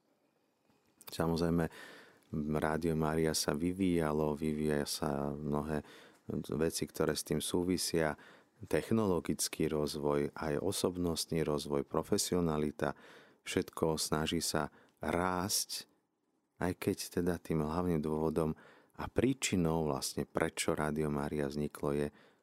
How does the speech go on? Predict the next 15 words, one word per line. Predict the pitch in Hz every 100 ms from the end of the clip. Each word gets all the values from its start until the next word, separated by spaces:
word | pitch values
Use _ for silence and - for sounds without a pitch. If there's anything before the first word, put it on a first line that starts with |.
| _
pozývať | - 104 113 104 87 78 71 - 78
ľudí | 76 73 73 69
k | - -
obráteniu. | 76 76 76 73 - 78 76 73
Je | 73
to | - 73 80
misionárske | 87 - - 82 78 76 - -
rádio, | 76 73 78 80 78 - - - _ 98
misijná | 104 151 - 117 92 80
služba, | - 85 85 85 92 107 - - - - - _ _
ktorú | 95 92 87 - - -
aj | 87
vyzdvihol | 82 85 87 82 80 87 95
svätý | - 78 - 82
otec | 82 87